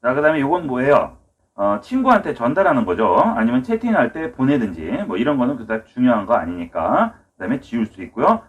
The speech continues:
자, 그런데 자, 요런 거는 안 돼요. 요거는, 어, 한꺼번에 여러 장 묶어 보내기죠. 예, 요런 것들은 선택을 해주면,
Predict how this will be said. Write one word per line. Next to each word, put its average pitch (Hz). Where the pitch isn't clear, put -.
자, 143
그런데 -
자, 123
요런 220
거는 220
안 160
돼요. 110
요거는, 165
어, 101
한꺼번에 247
여러 143
장 170
묶어 233
보내기죠. 151
예, 131
요런 214
것들은 226
선택을 180
해주면, 175